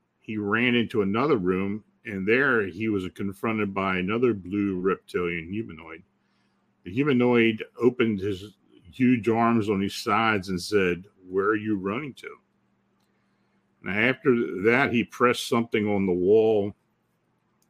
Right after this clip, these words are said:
and Georgie saw what he called an abyss, endless space everywhere. He could see stars and beautiful scenes in space.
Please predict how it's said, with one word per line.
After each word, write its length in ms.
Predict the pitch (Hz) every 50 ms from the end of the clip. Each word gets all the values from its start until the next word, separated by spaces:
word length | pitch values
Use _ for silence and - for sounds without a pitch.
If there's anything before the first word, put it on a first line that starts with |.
| - - -
and 160 | 98 98 98
Georgie 460 | 87 - 110 104 110 120 117 120 120
saw 400 | 104 - - 123 113 107 110 107
what 340 | 101 98 92 98 101 92 - -
he 260 | _ _ - 123 131
called 480 | 127 - - 113 101 101 101 98 95 - _ -
an 120 | 101 92
abyss, 580 | 90 85 - 127 127 127 - - - - - - _ _ _ _ _ _ _ _ _ _ 107
endless 320 | 117 120 123 123 110 -
space 480 | - - - - 123 117 117 117 - 117
everywhere. 600 | 107 110 113 110 95 90 87 87 76 73 73 - _ _ _ _ _ _ _ _ _ _ _ _ _ _ _ _ _ -
He 100 | 123 113
could 180 | - - -
see 200 | - - 120 107
stars 640 | 98 - - - - 113 117 120 120 123 120 107 98
and 180 | 101 92 95 92
beautiful 400 | 92 110 113 117 113 - 120 101
scenes 580 | - - - 123 117 113 110 107 101 87 87 90
in 100 | 90 -
space. 600 | - - - - 113 113 104 82 78 - -